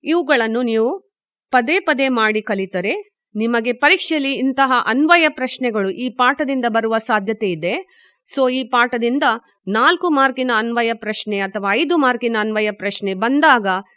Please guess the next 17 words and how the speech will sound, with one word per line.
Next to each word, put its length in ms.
ನೀವು 420
ಸುಲಭವಾಗಿ 580
ಅದನ್ನು 300
ಮಾಡಲು 760
ಸಶಕ್ತರಾಗುತ್ತೀರಿ. 1400
ಹೆಚ್ಚಾಗಿ 880
ಈ 200
ಪಾಠದ 400
ಪ್ರಶ್ನೆಗಳು 760
ನಾಲ್ಕು 360
ಮಾರ್ಕಿಗೆ 400
ಅಥವಾ 400
ಐದು 240
ಮಾರ್ಕಿಗೆ 400
ಬಂದಾಗ 500
ಚಿತ್ರವನ್ನು 560
ಕೊಟ್ಟಿರ್ತಾರೆ. 680